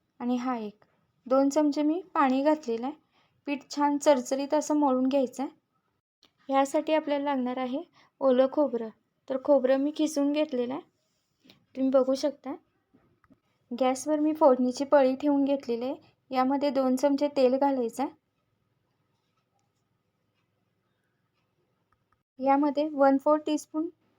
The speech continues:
जिरे घालायचे, हे घालूया. जिरे तडतडले की यामध्ये आपल्याला घालायचं आहे मिरचीची पेस्ट,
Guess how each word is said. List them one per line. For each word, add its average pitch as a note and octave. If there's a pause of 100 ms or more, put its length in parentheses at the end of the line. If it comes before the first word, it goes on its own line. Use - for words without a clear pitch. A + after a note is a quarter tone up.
जिरे C4+
घालायचे, C#4 (800)
हे C4
घालूया. B3+ (1120)
जिरे C4
तडतडले C#4 (340)
की C4
यामध्ये C#4
आपल्याला C#4+
घालायचं C4
आहे D#4+ (380)
मिरचीची B3+
पेस्ट, C4